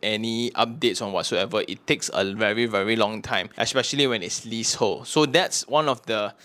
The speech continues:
setback as well for leasehold. It just takes a longer period of time as they need the consent from the state government. Just another process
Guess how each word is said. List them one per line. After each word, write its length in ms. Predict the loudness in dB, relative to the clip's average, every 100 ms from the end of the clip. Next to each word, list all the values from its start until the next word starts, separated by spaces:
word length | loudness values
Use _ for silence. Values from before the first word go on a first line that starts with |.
| -14
setback 400 | 0 0 2 0
as 160 | -2 -4
well 100 | -4
for 160 | -4 -4
leasehold. 600 | -2 -4 0 4 4 0 -14 -10
It 160 | 0
just 180 | 0 2
takes 220 | 0 -2 0
a 80 | 2
longer 500 | 4 2 0 0 0
period 340 | 0 -2 0
of 100 | 0
time 160 | -4 -2
as 200 | -4 -2
they 120 | -4
need 300 | 0 -2 -2
the 100 | -6
consent 640 | -2 -2 -2 0 0 -2 -4
from 220 | -6 -4
the 100 | -4
state 320 | 0 0 2
government. 480 | 0 0 0 -4 0
Just 160 | 2
another 280 | 4 4 4
process 480 | 2 0 4 2